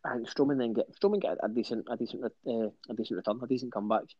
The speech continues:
Um, on, on the Revival, uh, Nakamura gave him a Kinshasa,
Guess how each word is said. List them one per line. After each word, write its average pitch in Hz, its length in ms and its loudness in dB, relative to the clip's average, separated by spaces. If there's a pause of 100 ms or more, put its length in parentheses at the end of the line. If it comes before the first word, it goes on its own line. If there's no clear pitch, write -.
(720)
Um, 107 580 0 (1300)
on, 110 320 2
on 117 160 -2
the 113 80 0
Revival, 110 480 0 (840)
uh, 107 380 0 (100)
Nakamura 113 560 0
gave 104 140 0
him 104 60 -4
a - 40 -10
Kinshasa, 160 720 0